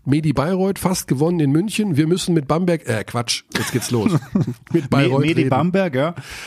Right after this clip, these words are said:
Speaker 1: Wir müssen
Speaker 2: Und
Speaker 1: mit
Speaker 2: F C
Speaker 1: Bayreuth
Speaker 2: Bayern Braunschweig.
Speaker 1: Ruhe, Herr Dechert. Wir rufen Andi Seifert an. Ich hoffe, ich rufe auch jetzt den richtigen an.
Speaker 2: Von
Speaker 1: Nicht
Speaker 2: Alba Bayreuth.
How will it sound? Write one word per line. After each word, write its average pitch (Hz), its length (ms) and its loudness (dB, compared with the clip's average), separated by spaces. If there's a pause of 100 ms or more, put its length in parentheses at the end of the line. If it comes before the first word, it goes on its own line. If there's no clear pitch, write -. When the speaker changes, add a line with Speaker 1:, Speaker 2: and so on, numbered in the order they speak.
(100)
Speaker 1:
Wir 123 80 2
müssen 151 200 2
Speaker 2:
Und 147 60 2
Speaker 1:
mit 139 80 0
Speaker 2:
F - 40 -14
C 139 140 0
Speaker 1:
Bayreuth 117 40 -4
Speaker 2:
Bayern 131 280 2
Braunschweig. 104 460 0
Speaker 1:
Ruhe, 277 300 4
Herr 190 180 2
Dechert. 165 500 0 (880)
Wir 131 100 2
rufen 190 460 0
Andi 196 320 2
Seifert 147 420 2
an. 82 200 -6 (300)
Ich - 140 0
hoffe, 175 180 0
ich 135 180 2
rufe 160 260 -2
auch 143 120 -4
jetzt 151 140 0
den 131 100 2
richtigen 117 400 0
an. 131 240 0
Speaker 2:
Von 131 200 2
Speaker 1:
Nicht 139 120 -2
Speaker 2:
Alba 120 280 2
Bayreuth. 85 380 -2